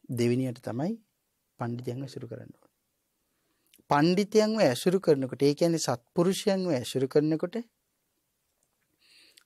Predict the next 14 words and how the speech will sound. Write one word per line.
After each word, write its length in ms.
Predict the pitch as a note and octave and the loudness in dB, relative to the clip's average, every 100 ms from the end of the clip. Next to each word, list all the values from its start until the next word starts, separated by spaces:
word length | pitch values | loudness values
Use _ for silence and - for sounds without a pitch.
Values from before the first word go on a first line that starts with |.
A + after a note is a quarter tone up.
| - | -2
තව 180 | C#3 C#3+ F3 | 2 4 4
තවත් 360 | G3 G3 A3+ _ - | 4 2 0 _ -2
ධර්මයේ 560 | B2+ B2+ D#3+ F#3+ G3+ - | 0 2 0 -2 -4 -6
තීව්‍ර 460 | - D3 E3+ G3+ G#3 | 0 4 6 6 6
වෙන්න, 240 | G#3+ A3 G#3+ A3 | 6 6 2 -2
තීව්‍ර 320 | - F#3+ G3 | 0 2 2
වෙන්න 240 | G3 G3 F#3+ | 2 0 -2
අපි 120 | G3 | 0
දැනගන්නවා. 480 | C#3 A#2 A2 A2+ A#2+ _ _ _ _ _ _ _ _ _ - | 0 -2 -10 -12 -18 _ _ _ _ _ _ _ _ _ -6
අපි 240 | C3 C#3 | -4 -2
හිතමුකෝ 420 | A#2+ C#3 D3 D3 | -4 -4 -6 -6
මොට 220 | B2+ A#2 C#3 | -6 -4 -2
වෙච්ච 280 | C#3+ C#3 - | -2 -2 -6
පිහියක් 460 | - A2+ B2 E3 | -6 -4 -4 -6